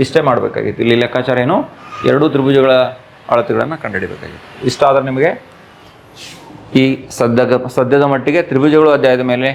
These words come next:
ಹೆಚ್ಚುವರಿ ಪ್ರಶ್ನೆಗಳನ್ನು ಪೂರ್ಣ ಮಾಡ್ತೀನಿ. ಹನ್ನೆರಡು ಸಮಸ್ಯೆಗಳನ್ನು ತೆಗೆದುಕೊಂಡಿದ್ದೀನಿ. ಇಲ್ಲಿ, ಆ, ಎರಡು ಅಂಕದ ಅಂಕಗಳು ಪ್ರಶ್ನೆಗಳು ಮತ್ತು ಒಂದು ಅಂಕದ ಪ್ರಶ್ನೆಗಳನ್ನು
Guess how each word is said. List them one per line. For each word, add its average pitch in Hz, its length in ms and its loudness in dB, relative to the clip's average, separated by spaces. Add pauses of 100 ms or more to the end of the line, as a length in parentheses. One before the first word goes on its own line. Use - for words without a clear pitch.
ಹೆಚ್ಚುವರಿ 127 380 0
ಪ್ರಶ್ನೆಗಳನ್ನು 113 500 -4
ಪೂರ್ಣ 110 260 2
ಮಾಡ್ತೀನಿ. 117 340 -2
ಹನ್ನೆರಡು 123 320 2 (100)
ಸಮಸ್ಯೆಗಳನ್ನು 131 440 -4
ತೆಗೆದುಕೊಂಡಿದ್ದೀನಿ. 127 600 -2
ಇಲ್ಲಿ, 143 160 4 (880)
ಆ, 123 40 2 (560)
ಎರಡು 175 240 2
ಅಂಕದ 170 300 -2
ಅಂಕಗಳು 139 340 0 (380)
ಪ್ರಶ್ನೆಗಳು 127 420 0 (100)
ಮತ್ತು 170 160 0 (120)
ಒಂದು 151 200 2
ಅಂಕದ 131 300 0
ಪ್ರಶ್ನೆಗಳನ್ನು 123 480 -4